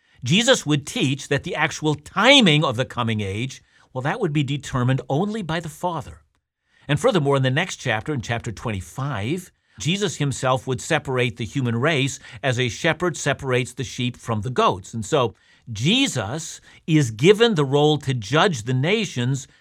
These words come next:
but the actual designations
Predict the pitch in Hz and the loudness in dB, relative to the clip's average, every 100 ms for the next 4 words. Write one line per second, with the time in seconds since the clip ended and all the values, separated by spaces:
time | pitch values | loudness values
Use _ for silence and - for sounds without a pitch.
0 | _ 151 147 175 175 196 196 170 160 170 | _ -4 -2 -4 -2 -2 -2 0 0 0
1 | 131 104 175 165 147 131 139 208 220 - | -4 0 2 4 2 2 4 4 4 -2
2 | 101 123 156 | -6 -6 -6